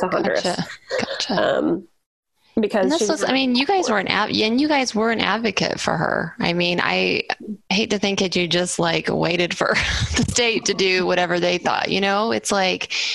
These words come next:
Speaker 2: you guys definitely were an advocate for the reunification and worked hard to get her back with her mom.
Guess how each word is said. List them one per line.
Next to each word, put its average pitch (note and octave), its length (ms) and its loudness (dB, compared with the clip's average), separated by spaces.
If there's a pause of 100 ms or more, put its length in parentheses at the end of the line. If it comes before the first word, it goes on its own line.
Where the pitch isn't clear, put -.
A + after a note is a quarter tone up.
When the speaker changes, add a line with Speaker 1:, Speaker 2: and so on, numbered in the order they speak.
(220)
Speaker 2:
you G#3 120 0
guys G#3 240 0
definitely G3+ 420 0
were F3 160 2
an E3 100 -2
advocate E3 500 -2
for - 160 -2
the E3 80 0
reunification D#3+ 960 0
and E2+ 160 2
worked E2 200 0
hard D#3+ 240 -2
to E2+ 80 0
get D#3+ 180 -2
her E3 100 0
back - 300 -2
with - 140 -4
her - 100 -2
mom. - 420 -4